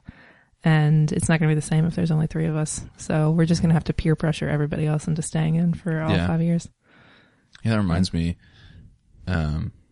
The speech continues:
Speaker 2: saw that that link actually you sent about this person dropping
Speaker 1: Oh.
Speaker 2: out of N Y U.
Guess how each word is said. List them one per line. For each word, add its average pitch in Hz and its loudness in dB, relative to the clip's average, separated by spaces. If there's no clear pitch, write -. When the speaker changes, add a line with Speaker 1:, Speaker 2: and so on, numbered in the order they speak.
Speaker 2:
saw 85 -2
that 82 -4
that 95 -4
link 90 -2
actually 85 -4
you 85 0
sent - -6
about 78 -2
this 78 -6
person 82 -2
dropping 85 0
Speaker 1:
Oh. 87 2
Speaker 2:
out 82 0
of 82 -2
N 85 -2
Y 80 0
U. 85 0